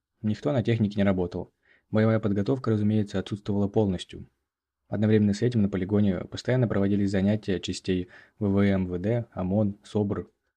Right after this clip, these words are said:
Нас привлекали к подготовке и организации этих занятий. Доходило до того, что мне лично приходилось им сколачивать мишени. Это было уже унизительно.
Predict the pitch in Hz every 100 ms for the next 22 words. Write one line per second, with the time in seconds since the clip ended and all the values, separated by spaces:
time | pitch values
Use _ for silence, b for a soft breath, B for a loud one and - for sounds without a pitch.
0 | _ _ _ _ _ 131 135 123 110 101
1 | 120 110 101 95 92 113 - 95 92 92
2 | 92 98 98 90 92 90 90 85 - -
3 | _ _ _ - 110 107 120 113 104 104
4 | 131 - 104 101 123 110 101 98 92 95
5 | 90 92 - 92 90 95 92 101 - 90
6 | 87 101 _ _ _ _ _ - 107 107
7 | 110 107 104 104 107 113 107 101 92 87
8 | 87